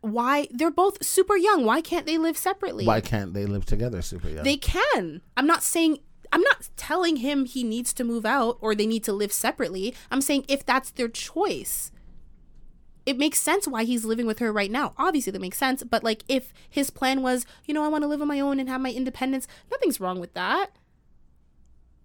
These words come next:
Speaker 1: Okay, whatever. Whatever. <laughs> I realize I'm in a losing battle here,
Speaker 2: Yep.
Speaker 1: so
Speaker 2: I'm, I'm, that's why I said maybe I'm coming from a place of, uh,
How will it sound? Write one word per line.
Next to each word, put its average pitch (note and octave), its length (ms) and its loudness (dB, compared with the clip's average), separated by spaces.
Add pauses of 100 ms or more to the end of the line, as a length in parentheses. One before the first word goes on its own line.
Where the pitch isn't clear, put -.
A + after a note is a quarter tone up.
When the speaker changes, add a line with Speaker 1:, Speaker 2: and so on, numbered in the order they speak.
(1080)
Speaker 1:
Okay, G3 300 -4
whatever. F#3+ 500 2 (560)
Whatever. G#3+ 640 2 (680)
<laughs> - 680 -16
I B3+ 120 8
realize D4 340 6
I'm C4+ 140 2
in C4 80 0
a B3 60 2
losing B3 380 2
battle G#3 300 2
here, G3 260 -4
Speaker 2:
Yep. D#3+ 200 8
Speaker 1:
so F#3 360 0
Speaker 2:
I'm, B2+ 380 6 (160)
I'm, B2 440 2
that's A2+ 240 2
why A#2 140 6
I A2 60 4
said B2 400 2
maybe G#2+ 260 2
I'm G2 140 2
coming G2+ 240 0
from G2 180 -4
a F2+ 80 -2
place F#2 380 0
of, E2+ 160 -2
uh, E2+ 360 -4